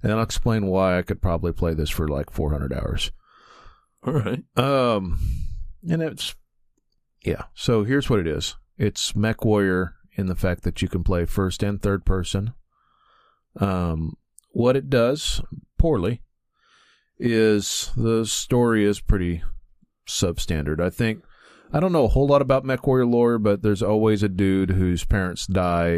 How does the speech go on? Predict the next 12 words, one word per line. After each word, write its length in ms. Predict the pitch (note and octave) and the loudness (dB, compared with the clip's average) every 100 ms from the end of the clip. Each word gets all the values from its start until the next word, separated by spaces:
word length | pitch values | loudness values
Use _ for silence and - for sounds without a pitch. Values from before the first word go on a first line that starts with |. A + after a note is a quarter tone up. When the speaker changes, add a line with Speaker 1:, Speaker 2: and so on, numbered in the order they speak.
| E2+ | 0
Speaker 1:
and 500 | D#2+ D#2+ D#2 D#2 - | -2 -2 -2 -4 -2
things 300 | F#2+ F2 - | -2 -2 -2
happen 340 | F#2+ E2+ - | -2 0 0
and 100 | E2+ | 0
he's 140 | F2 D#2+ | -2 -4
out 160 | D2+ | -4
for 140 | - D#2 | -4 -4
revenge, 360 | - G1+ - | -4 -6 -4
right? 240 | F2 F2 - - - | -2 -2 -4 -12 -14
Speaker 2:
<laughs> 400 | G#2+ G#2 B2 - | -10 -10 -10 -6
Right. 300 | G2 F#2 B2 | -6 -6 -12
Speaker 1:
So, 460 | - - A#2 A2 A2 | -6 -2 0 0 -4